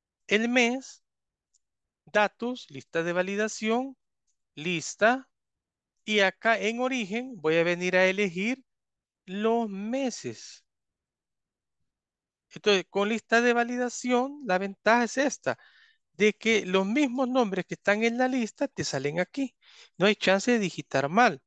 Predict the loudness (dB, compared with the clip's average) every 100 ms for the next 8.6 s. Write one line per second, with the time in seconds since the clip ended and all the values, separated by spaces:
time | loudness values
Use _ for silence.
0 | _ _ _ _ -2 2 2 2 0 0
1 | 0 0 0 4 4 4 2 -2 -4 -6
2 | -2 0 0 -2 2 2 2 0 -6 -12
3 | -4 2 4 4 2 0 -4 -8 _ _
4 | _ _ _ -14 -4 -4 -4 -8 -6 -4
5 | -4 -6 _ _ _ _ -2 0 0 -2
6 | 0 2 4 2 2 _ _ _ _ _
7 | _ -2 0 2 0 2 2 2 -2 0
8 | 2 2 0 _ -8